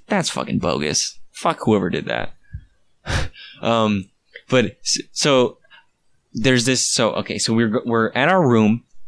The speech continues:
We're getting dressed, all right? We're about to go to the water park. We're about to mob out. We're gonna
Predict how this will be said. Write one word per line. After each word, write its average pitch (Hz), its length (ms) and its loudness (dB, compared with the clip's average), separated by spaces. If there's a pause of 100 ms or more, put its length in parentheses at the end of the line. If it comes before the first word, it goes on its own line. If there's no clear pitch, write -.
(180)
We're 113 100 0
getting 120 520 0
dressed, - 420 -2
all - 80 -2
right? 78 280 -4
We're 107 180 -4
about 120 200 2
to 131 40 2
go 113 300 4
to - 160 -2
the 110 80 4
water 101 240 2
park. - 240 -6
We're 123 160 2
about - 240 2
to 110 80 2
mob 156 340 4
out. 143 240 4
We're 131 80 0
gonna 110 220 0